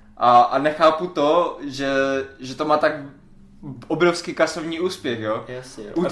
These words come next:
Speaker 3: tak zas bylo to před už deseti lety skoro.
Speaker 1: u ty-, právě u Titanicu se, se to povedlo hlavně, myslím, kvůli tomu, že to byl prostě fakt dobrý příběh.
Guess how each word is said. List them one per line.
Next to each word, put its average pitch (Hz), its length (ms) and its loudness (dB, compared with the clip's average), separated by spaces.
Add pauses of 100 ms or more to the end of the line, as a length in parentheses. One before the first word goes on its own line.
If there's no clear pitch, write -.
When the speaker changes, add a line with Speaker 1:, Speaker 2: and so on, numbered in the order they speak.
Speaker 3:
tak 147 140 -2
zas 160 240 -2
bylo 147 180 -2
to 165 100 -4
před 160 200 -10
už 156 100 -10
deseti 151 320 -10
lety 160 240 -8
skoro. 160 220 0
Speaker 1:
u 175 40 0
ty-, 175 140 4 (360)
právě 143 400 4
u 151 100 -4
Titanicu 160 800 2
se, 143 360 4
se 151 200 -6
to 147 120 -10
povedlo 151 500 2
hlavně, 151 260 2
myslím, 143 280 -4
kvůli 147 180 -2
tomu, 147 240 -2
že 143 100 -6
to 156 100 -6
byl 165 120 -2
prostě 156 320 -6
fakt 151 220 2
dobrý 151 220 0
příběh. 120 380 -8